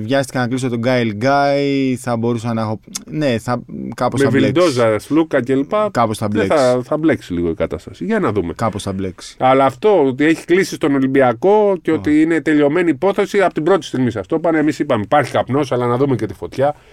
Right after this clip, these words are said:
Speaker 2: Ε, έχουμε πάρει ξεκάθαρη θέση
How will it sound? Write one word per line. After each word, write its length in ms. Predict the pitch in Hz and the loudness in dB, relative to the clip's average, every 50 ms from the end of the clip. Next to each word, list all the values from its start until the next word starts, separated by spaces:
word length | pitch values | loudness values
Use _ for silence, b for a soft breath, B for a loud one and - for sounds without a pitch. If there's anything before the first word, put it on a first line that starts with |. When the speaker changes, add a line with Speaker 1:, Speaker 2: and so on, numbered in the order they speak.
| b b b b b _ _ _ _ _ _ - | b b b b b _ _ _ _ _ _ -14
Speaker 2:
Ε, 120 | - 113 131 123 127 | -10 -8 -6 -4 -4
έχουμε 240 | 135 127 147 156 135 | -4 -2 -2 -2 0
πάρει 240 | 147 156 151 147 135 131 127 - | 2 2 2 2 0 -2 -6 -8
ξεκάθαρη 540 | - - 117 - - - 208 160 135 117 | -8 -6 -2 0 2 2 2 2 0 0
θέση 480 | 107 - 120 110 - - 104 95 92 | 0 -2 -2 -2 -2 -4 -6 -8 -8